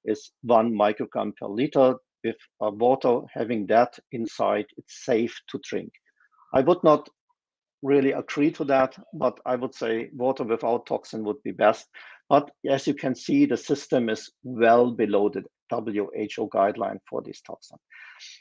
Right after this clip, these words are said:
I would also not recommend to immediately drink the water from this, uh,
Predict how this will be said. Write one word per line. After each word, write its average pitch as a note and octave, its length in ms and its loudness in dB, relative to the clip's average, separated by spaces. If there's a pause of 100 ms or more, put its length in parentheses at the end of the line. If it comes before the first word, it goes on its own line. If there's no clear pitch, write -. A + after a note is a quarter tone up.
(160)
I B2+ 80 2
would E3 180 4
also F#3 220 2
not D3 200 0
recommend B2+ 540 0
to A2 320 -6
immediately A#2+ 760 2
drink C3 480 -2
the B2 80 -2
water G#2 340 2
from A2 260 -4
this, G2+ 400 -8 (100)
uh, A#2 320 -8